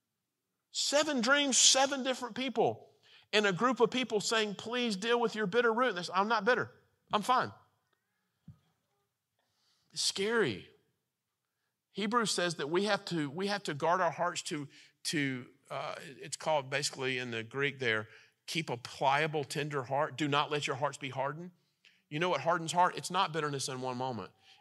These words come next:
It's that bitterness that just keeps swirling in your mind, and you just sit on it and sit on it and sit on it because that person told me that this was going to happen and it didn't happen. And then the devil comes,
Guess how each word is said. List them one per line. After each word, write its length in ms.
It's 120
that 180
bitterness 380
that 100
just 360
keeps 200
swirling 360
in 80
your 120
mind, 340
and 100
you 60
just 240
sit 160
on 160
it 100
and 140
sit 240
on 140
it 80
and 100
sit 240
on 140
it 100
because 400
that 240
person 400
told 300
me 100
that 160
this 180
was 120
going 180
to 80
happen 360
and 100
it 100
didn't 240
happen. 240
And 220
then 160
the 100
devil 380
comes, 360